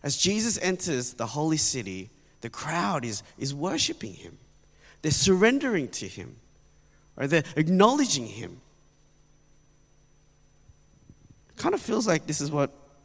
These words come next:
may-, every, maybe, like, every dream, uh, that we've had for him. But in less than a week, everything is different.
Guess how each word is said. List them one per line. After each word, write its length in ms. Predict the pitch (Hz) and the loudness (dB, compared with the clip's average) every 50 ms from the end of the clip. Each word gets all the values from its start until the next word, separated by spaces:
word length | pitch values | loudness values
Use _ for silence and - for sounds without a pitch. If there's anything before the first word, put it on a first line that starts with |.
| - _ - | -20 _ -6
may-, 160 | 123 123 - - | -6 -4 -4 -4
every, 320 | - 104 147 147 151 143 - - - | -4 -6 -4 -4 -6 -8 -10 -12 -12
maybe, 420 | 117 120 127 127 127 127 123 127 127 - - - - - _ - | -8 -4 -4 -2 -2 -4 -6 -8 -10 -18 -20 -20 -20 -20 _ -10
like, 140 | - 139 - - - _ _ _ _ - - | -10 -10 -10 -14 -20 _ _ _ _ -4 -2
every 320 | 170 170 214 202 180 156 - - - - - - 110 | -2 0 0 0 -2 -2 -4 -10 -20 -20 -18 -12 -8
dream, 720 | - - 127 139 170 202 285 285 202 131 107 101 107 - - - - - - - - - - _ - - - | -4 -2 2 2 2 2 2 0 0 -2 -4 -4 -6 -10 -12 -16 -20 -20 -20 -20 -20 -20 -20 _ -20 -18 -14
uh, 60 | - 113 | -10 -4
that 160 | 113 147 135 | -2 0 0
we've 140 | 147 135 - | 0 -2 -2
had 500 | - - 240 302 320 254 175 143 - - - - - - - - - - - _ | -4 -6 -6 -6 -6 -6 -8 -10 -14 -16 -18 -20 -20 -20 -20 -20 -20 -20 -20 _
for 160 | - - 131 - | -14 -12 -10 -10
him. 340 | - 90 87 71 - - - - - - - - - _ _ - - _ _ - - _ _ _ - _ _ _ _ _ _ _ _ - _ _ _ _ - - - - - - - - - - - - - _ - _ _ _ _ _ _ _ _ _ _ _ _ _ _ _ _ _ _ _ _ _ _ _ | -10 -10 -12 -14 -16 -20 -20 -20 -20 -20 -20 -20 -20 _ _ -20 -20 _ _ -20 -20 _ _ _ -20 _ _ _ _ _ _ _ _ -20 _ _ _ _ -20 -20 -20 -20 -20 -20 -20 -20 -20 -20 -20 -20 -20 _ -20 _ _ _ _ _ _ _ _ _ _ _ _ _ _ _ _ _ _ _ _ _ _ _
But 100 | - 156 | -2 2
in 100 | 165 160 | 4 6
less 200 | 156 190 196 - | 6 6 4 4
than 100 | 233 226 | 2 2
a 60 | 226 190 | 0 0
week, 360 | 165 185 170 127 - - - - - - - - - - - - _ _ - _ _ _ - - _ _ _ _ _ _ - - _ - - - _ _ - - - _ _ _ _ - - - _ - _ _ _ - - _ - - - | 0 0 -2 -2 -6 -14 -20 -20 -20 -20 -20 -20 -20 -20 -20 -20 _ _ -20 _ _ _ -20 -20 _ _ _ _ _ _ -20 -20 _ -20 -20 -20 _ _ -20 -20 -20 _ _ _ _ -20 -20 -20 _ -20 _ _ _ -20 -20 _ -14 -6 -6
everything 320 | 147 139 139 127 127 117 | -4 -4 -4 -4 -6 -6
is 120 | 110 98 - | -6 -8 -8
different. 380 | 147 175 - - - - - | -8 -10 -10 -12 -18 -20 -20